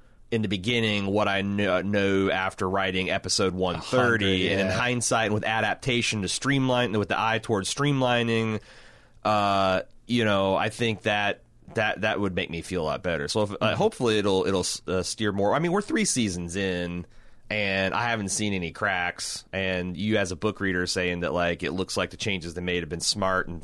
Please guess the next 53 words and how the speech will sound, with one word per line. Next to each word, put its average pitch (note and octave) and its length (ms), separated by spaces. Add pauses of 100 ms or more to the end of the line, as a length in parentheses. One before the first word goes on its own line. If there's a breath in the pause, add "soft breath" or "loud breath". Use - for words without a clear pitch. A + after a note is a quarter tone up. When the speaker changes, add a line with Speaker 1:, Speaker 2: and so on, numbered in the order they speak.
(100)
Speaker 1:
beneficial. F#2 640
So, F#2 140
like, F#2 120
I, G#2+ 100
Speaker 2:
Yeah. G#2 100
Speaker 1:
yeah, D#3 100
I C3 60
guess A2+ 160
I F2 60
have D#2 100
faith D#2 340
in E2 80
that. D#2 300
Also D3+ 420
Speaker 2:
A-, E3+ 160
and F#3 160
listening D#3 480
to B2+ 140
them G#2+ 180
talk A2+ 340
about B2+ 280
this C3+ 180
on A#2 100
the G2 60
podcast, B2 680
Speaker 1:
Right. F#2 380
Speaker 2:
they A#2+ 160
seem D#3 220
to B2 60
understand A#2+ 600
the G2+ 60
changes G2+ 380
they're G#2 80
making G2+ 360
and F#2 80
how F#2+ 100
Speaker 1:
Right. E2+ 100
Speaker 2:
they D#2 80
affect F#2+ 260
the G#2 60
story G2+ 300
and F#2+ 180
why A2+ 320
they're, G2+ 200
they A#2+ 140
have A#2+ 260
good D3+ 240
rationales B2 560
for A2 100
making G2+ 240
the E2+ 60
changes. F#2 540
Speaker 1:
Right. D#2+ 420